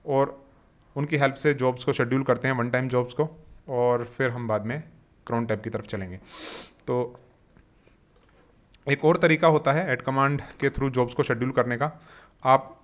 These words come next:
पहले ऐड कमांड मेंशन करें, उसके बाद आप टाइम मेंशन कर सकते हैं। जैसे कि मैं यहाँ लिख देता हूँ नौ बजकर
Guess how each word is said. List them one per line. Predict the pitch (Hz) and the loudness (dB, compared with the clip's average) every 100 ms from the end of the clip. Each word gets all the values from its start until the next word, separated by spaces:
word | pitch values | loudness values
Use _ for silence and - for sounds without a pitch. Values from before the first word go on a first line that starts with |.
| - - | -20 -4
पहले | 123 131 127 | 2 4 2
ऐड | 104 123 117 | 0 -4 -2
कमांड | - 131 135 | 0 2 2
मेंशन | 131 143 | 0 -2
करें, | 139 139 156 - - - | 0 0 0 -8 -16 -8
उसके | 151 180 | -4 4
बाद | 175 170 | 6 6
आप | 170 | 4
टाइम | 135 139 | 2 2
मेंशन | 139 135 139 | 2 -2 -2
कर | |
सकते | 131 131 143 | -4 -4 -4
हैं। | |
जैसे | 131 131 | -2 -2
कि | 135 | -2
मैं | 135 | -2
यहाँ | 135 135 | 0 -2
लिख | 120 | 0
देता | 120 117 | -2 0
हूँ | 135 160 - - - - - _ _ | -2 -4 -12 -20 -20 -20 -20 _ _
नौ | 120 143 156 | -2 0 2
बजकर | 139 - 135 | 0 2 0